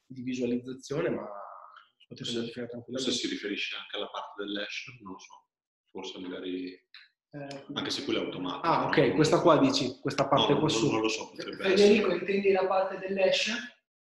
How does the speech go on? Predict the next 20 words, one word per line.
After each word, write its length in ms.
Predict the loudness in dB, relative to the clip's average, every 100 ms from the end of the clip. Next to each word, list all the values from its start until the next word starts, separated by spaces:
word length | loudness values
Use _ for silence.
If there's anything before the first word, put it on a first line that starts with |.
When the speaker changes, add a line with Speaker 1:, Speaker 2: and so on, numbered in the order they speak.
| _ -6
Speaker 2:
Vabbè, 160 | -6
comunque 240 | -4 -6 -4
quella 180 | -6
viene 160 | -4 -8
fuori 260 | -8 -6 -4 -2 -2 -4
automatica. 600 | -10 -14 -14 -16 _ -10
Speaker 3:
La, 160 | -8 -6 -2
la 60 |
parte 240 | 4 4 4
dell'hash 380 | 4 4 2
è 100 | 2
automatica 640 | 0 0 0 0 -2 -2 0
Speaker 1:
Ah, 100 | 2
Speaker 3:
e 20 | 0
non 80 | -2
Speaker 1:
sì. 220 | -4 -4
Speaker 3:
si 60 |
può 340 | -2 2 4 4 0
modificare. 720 | -2 -4 -6 -4 -2 -2 -2
Speaker 1:
Esatto, 300 | -4 -6